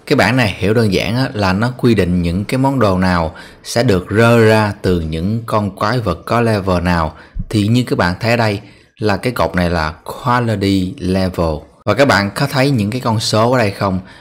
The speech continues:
Đây là Quality Level của cái món đồ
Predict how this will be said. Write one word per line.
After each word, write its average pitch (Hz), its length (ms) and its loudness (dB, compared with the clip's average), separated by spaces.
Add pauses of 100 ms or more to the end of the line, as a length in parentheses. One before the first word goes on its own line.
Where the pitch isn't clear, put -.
(120)
Đây 110 180 4
là 98 240 2 (100)
Quality 117 600 0
Level 90 500 0 (120)
của 85 360 -2 (240)
cái 110 260 0
món 113 320 -2
đồ 90 340 0